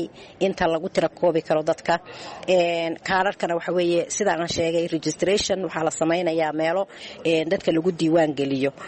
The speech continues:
Oo, maxaa la yidhaha, lix bilood, toddoba bilood, siddeed bilood ka hor. Guddiyadiina hadda waa kuwa bilaabay, een, guddigii waa, waa la magacaabay, guddigii,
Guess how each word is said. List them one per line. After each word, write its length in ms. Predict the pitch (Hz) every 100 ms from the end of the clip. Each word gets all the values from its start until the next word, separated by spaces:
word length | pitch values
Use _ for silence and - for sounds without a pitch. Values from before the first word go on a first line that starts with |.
| - -
Oo, 440 | 180 175 170 170 156
maxaa 220 | 160 196
la 60 | 175
yidhaha, 120 | 185
lix 120 | 247
bilood, 200 | 180 180 -
toddoba 240 | 147 220
bilood, 200 | 202 185
siddeed 280 | - 240 180
bilood 240 | 180 175
ka 100 | - 165
hor. 160 | 208 - - - 156
Guddiyadiina 600 | 175 165 226 254 220 208
hadda 240 | 240 196
waa 180 | 196 175
kuwa 260 | - 240 170
bilaabay, 480 | 170 165 160 180 165 165
een, 200 | 156 156
guddigii 340 | 202 175 170
waa, 280 | 175 165 131
waa 140 | 180
la 80 | 156
magacaabay, 560 | 151 156 - 160 147 151
guddigii, 460 | - 160 156 160